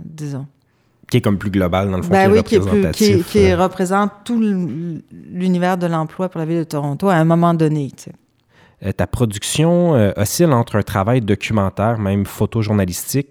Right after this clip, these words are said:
Speaker 2: qui, euh, est pas sans rappeler non plus le travail de, ou même la philosophie, je dirais, du cinéma,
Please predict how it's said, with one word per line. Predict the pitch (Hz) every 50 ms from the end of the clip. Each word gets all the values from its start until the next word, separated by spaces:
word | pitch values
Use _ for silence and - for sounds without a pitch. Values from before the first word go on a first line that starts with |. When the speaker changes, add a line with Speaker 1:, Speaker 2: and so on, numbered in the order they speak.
| _ _
Speaker 2:
qui, | - - - - - 147 151 160 165 170 180 170 - - 110
euh, | 104 95 92 85 - -
est | - 101
pas | - - 185
sans | - - 147 127 110
rappeler | 98 95 85 - 120 139
non | 143 127 104
plus | - - 147
le | 143
travail | - - 110 101 92 104 113 123 127
de, | 110 95 101 101 101 104 113 117 - - - - - -
ou | 107
même | 110 127
la | 127 110
philosophie, | - - - 143 127 120 117 98 104 95 92 - - 143
je | 135 117
dirais, | 95 98 98 92 92 117 120
du | 110 98 95 92 95 95 95
cinéma, | 90 - - - - 113 104 101 98 98 104 113 120 120 123 120